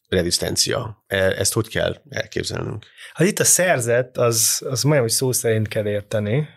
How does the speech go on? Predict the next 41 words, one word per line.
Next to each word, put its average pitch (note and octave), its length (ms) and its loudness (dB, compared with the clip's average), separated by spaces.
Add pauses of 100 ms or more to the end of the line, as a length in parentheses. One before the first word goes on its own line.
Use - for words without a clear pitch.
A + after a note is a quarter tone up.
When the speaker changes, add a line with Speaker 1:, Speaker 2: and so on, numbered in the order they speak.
(160)
Speaker 2:
hogy B2+ 260 2
a A#2 460 0
rezisztencia C#3+ 640 2
faktor, B2+ 480 -4
az C#3 120 4
a, - 280 -2 (100)
ezek D3+ 240 2
általában D#3+ 360 4
egy C3+ 100 0
gént B2+ 280 0
jelent, G#2+ 560 0 (360)
a A#2+ 80 0
rezisztencia, A2+ 500 2
vagy A2+ 80 4
egy B2+ 280 0
géncsoportot, B2 760 0
mert A2 140 2
hogy G#2+ 180 -4 (500)
valamilyen A#2+ 520 4
anyagcseré, B2 640 2
vagy, A#2+ 200 2
vagy C3+ 200 2
le, C3 120 0
le C#3+ 200 0
tudják A#2 340 -2
bontani B2 460 2
például, A#2 640 2
vagy A2 200 0
annyira B2+ 360 2
megvált-, A2+ 520 -2
vagy A#2 240 -2
picit B2+ 240 2
megváltoznak A#2 500 2
az A#2+ 80 0
anyagcseréjük, A#2+ 840 2
hogy A2+ 340 -2
már A#2+ 140 0
ne A#2+ 100 2
tudjon B2 280 2
rájuk B2+ 320 2
hatni, D#3+ 380 2